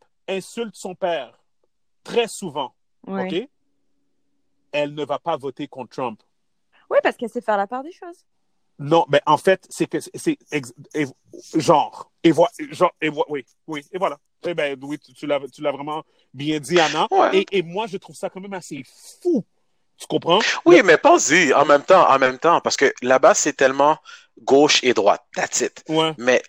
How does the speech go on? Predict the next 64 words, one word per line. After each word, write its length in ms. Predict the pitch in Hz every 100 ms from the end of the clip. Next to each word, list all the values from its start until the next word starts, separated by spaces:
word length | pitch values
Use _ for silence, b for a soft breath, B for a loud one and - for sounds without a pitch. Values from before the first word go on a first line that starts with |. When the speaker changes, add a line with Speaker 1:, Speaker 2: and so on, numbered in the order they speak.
| -
Speaker 3:
viens 220 | - 202
me 20 |
faire 340 | 202 185 151 -
croire 220 | 151 143
que 100 | -
c'est 180 | - 117
jamais 280 | 113 110
arrivé 340 | 110 104 101 117
qu'un 140 | -
républicain 600 | - 98 101 98 - 113
a 40 | 110
pas 160 | 104
voté 320 | 98 98 - 104
pour 140 | 101
un 40 | 92
démocrate 440 | 90 - - 202
Speaker 1:
Oh 100 | 277
Speaker 3:
ou 20 | 339
Speaker 1:
non, 220 | 349 294
Speaker 3:
vice-versa. 60 | 156
Speaker 1:
ben 60 |
c'est 100 | 147
ça, 220 | 190 285 165
ça, 160 | 156
c'est 140 | 131 170
ça, 160 | 214
exactement. 480 | 143 131 - 202 165
Dans 80 | 135
le 40 |
Speaker 3:
Comprends ? 360 | 131 156 160 196
Speaker 1:
fond 140 | - -
Speaker 3:
Mais 140 | 139
toi, 240 | - 190 160
toi, 180 | 190
ce 80 | 190
que 80 | -
tu 160 | - -
déplores, 400 | 123 - 135 151 127
en 20 |
gros, 240 | 101 101 131
c'est 160 | -
les 140 | 104 98
médias, 380 | 95 87 117 127
puis 140 | 104
les 120 | 95
médias 380 | 92 92 107 113
sont 160 | - -
contrôlés 460 | - - 262 320
Speaker 1:
Ah 20 |
oui. 60 | 254
Speaker 3:
par 120 | 185
justement 480 | - - - - 101
les 160 | 107 101
gens, 240 | 110 120 B B -
les 140 | 113
gens 180 | 101 117
qui 200 | - 104 104
ont 60 |
leur 180 | 101 95
propre, 260 | - 123 -
euh, 200 | 98 87
you 100 | 107
know, 100 | 95 98
agenda, 680 | 101 - 101 98 92 101